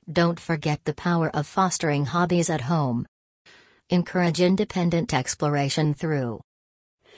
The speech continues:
reading, let them explore different genres and their literary preferences. Making,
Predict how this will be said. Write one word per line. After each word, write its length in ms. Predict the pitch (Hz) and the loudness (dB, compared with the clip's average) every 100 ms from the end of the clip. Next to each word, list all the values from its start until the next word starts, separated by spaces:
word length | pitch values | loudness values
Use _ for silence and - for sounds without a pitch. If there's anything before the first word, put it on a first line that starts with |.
| - - _ | -20 -20 _
reading, 520 | 147 165 165 127 98 - _ - | -4 -2 0 0 -4 -8 _ 0
let 220 | 175 - | 0 2
them 160 | 147 | 0
explore 540 | 143 - - 202 196 185 | 2 2 2 2 2 2
different 460 | 175 160 160 151 - | 0 0 0 -2 -4
genres 560 | - 175 175 175 170 160 | 0 2 4 4 4 2
and 180 | 151 156 | 2 2
their 120 | 160 | 2
literary 540 | 160 165 160 160 160 | 2 2 2 2 0
preferences. 840 | - 180 170 165 165 139 135 - - _ _ _ _ _ _ _ _ - | 0 -2 0 0 2 0 2 0 0 _ _ _ _ _ _ _ _ -2
Making, 560 | 143 139 135 123 143 | 0 0 0 0 -2